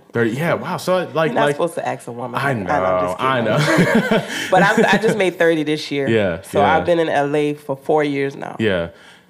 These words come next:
Speaker 1: Yeah, no, and I asked just to kinda get a, um, like, a, I guess, a sense of just, like, obviously how much you've accomplished at
Speaker 2: Mm-hmm.
Speaker 1: what I could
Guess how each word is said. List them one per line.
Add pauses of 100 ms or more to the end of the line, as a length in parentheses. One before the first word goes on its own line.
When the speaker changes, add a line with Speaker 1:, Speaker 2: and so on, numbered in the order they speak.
(140)
Speaker 1:
Yeah,
no,
and
I
asked
just
to
kinda
get
a,
um, (120)
like,
a,
I
guess,
a
sense
of
just,
like, (240)
obviously
how
much
you've
accomplished
at
Speaker 2:
Mm-hmm.
Speaker 1:
what
I (260)
could